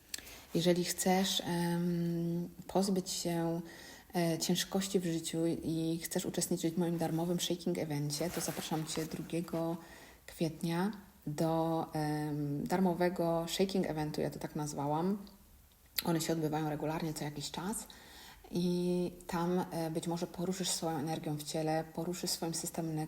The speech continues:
nerwowym, ure-, właściwie poruszysz swoim nerwem błędnym i uregulujesz swój system nerwowy, zrelaksujesz się, ponieważ to jest podstawa do tego, aby mieć moc, żeby iść dalej i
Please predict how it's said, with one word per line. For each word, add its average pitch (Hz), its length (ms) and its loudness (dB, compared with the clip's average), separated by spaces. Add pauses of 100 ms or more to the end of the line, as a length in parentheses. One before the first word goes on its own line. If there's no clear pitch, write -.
(140)
nerwowym, 156 640 0
ure-, 185 260 4 (220)
właściwie - 480 0
poruszysz 170 400 -2
swoim 160 240 0
nerwem 160 280 0
błędnym 180 460 4
i 147 80 2
uregulujesz 156 640 4
swój - 180 -2
system - 340 -4
nerwowy, 147 280 -2
zrelaksujesz 160 840 2
się, - 100 -6 (380)
ponieważ 160 260 0
to - 120 0
jest 156 180 -2
podstawa 185 460 0
do 170 120 -2
tego, 165 320 0
aby 156 180 2
mieć 175 340 0
moc, 170 460 2 (480)
żeby 175 400 6
iść - 380 0
dalej 165 500 2 (480)
i 180 160 6